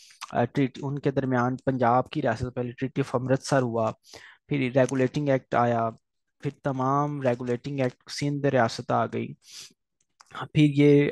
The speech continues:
एंग्लो, अ, अफगान वॉर, डायग्रामेटिकली हर एक को एक्सप्लेन किया गया। फिर नाइनटीन फ़ोर्टी सेवन से एटीन फ़िफ़्टी सेवन, toughest आपकी हिस्ट्री और very important history, जिसको इस हिस्ट्री में आता है इंटरव्यू में, उसको कोई मसला नहीं होगा।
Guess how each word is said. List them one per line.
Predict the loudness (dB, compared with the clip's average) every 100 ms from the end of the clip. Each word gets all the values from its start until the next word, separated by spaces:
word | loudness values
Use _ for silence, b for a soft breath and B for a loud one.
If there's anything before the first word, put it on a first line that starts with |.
| 0
एंग्लो, | 0 2 2 0 -2 B B B -2
अ, | 0 0 0 -6
अफगान | -4 0 0 0
वॉर, | 2 2 0
डायग्रामेटिकली | 0 0 0 0 -2 -4 -6 -8 -4 -2 -2
हर | -2 -2 -2
एक | -4 -8
को |
एक्सप्लेन | -16 -6 -6 -4
किया | -2 -2
गया। | -2 -8 -6 2
फिर | 4 4
नाइनटीन | 4 2 2 -2 -4
फ़ोर्टी | -4 -4
सेवन | -2 0 0 -2
से | 0 -2
एटीन | -2 -6
फ़िफ़्टी | -6 -10 -6 -2
सेवन, | 0 -2 2 0
toughest | 2 0 0 -6 -2
आपकी | 0 0 0 -6
हिस्ट्री | -6 -8 -4 0
और | 2 2 4
very | 6 6 4
important | 0 -2 -2 -8
history, | -10 -10 -2
जिसको | 0 2 2 2
इस | 0 -2
हिस्ट्री | -4 -2 0
में | 0
आता | 0 2
है | 0 0 -6 B B B B B -2
इंटरव्यू | 0 2 2 2 0
में, | 0 -2
उसको | -2 -8
कोई | -4 -2 0
मसला | -2 -2 -2
नहीं | -2 -6
होगा। | -10 -12